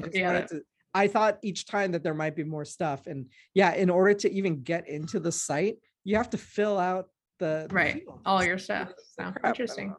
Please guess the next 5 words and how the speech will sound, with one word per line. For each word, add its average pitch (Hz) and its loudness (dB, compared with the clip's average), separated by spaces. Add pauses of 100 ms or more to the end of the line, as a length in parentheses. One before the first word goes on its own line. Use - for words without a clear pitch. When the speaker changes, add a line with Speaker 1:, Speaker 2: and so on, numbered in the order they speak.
(260)
Speaker 2:
Yeah, 127 -4
so 135 -2 (480)
pretty, 165 4 (520)
pretty 165 0
lame 135 -4